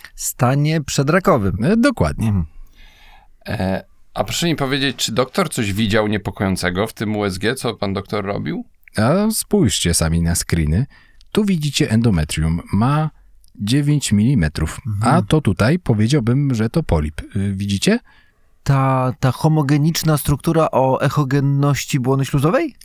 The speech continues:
Speaker 2: Y, dokładnie tak.
Speaker 1: Mhm.
Speaker 2: Poza tym jajniki słabo widoczne. Wydają się być bez zmian.
Speaker 1: Mm,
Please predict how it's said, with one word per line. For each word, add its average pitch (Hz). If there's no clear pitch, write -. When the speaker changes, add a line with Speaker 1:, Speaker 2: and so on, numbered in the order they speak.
Speaker 2:
Y, 95
dokładnie 135
tak. 123
Speaker 1:
Mhm. 123
Speaker 2:
Poza 165
tym 156
jajniki 175
słabo 92
widoczne. 80
Wydają 165
się 120
być 90
bez 80
zmian. 73
Speaker 1:
Mm, 110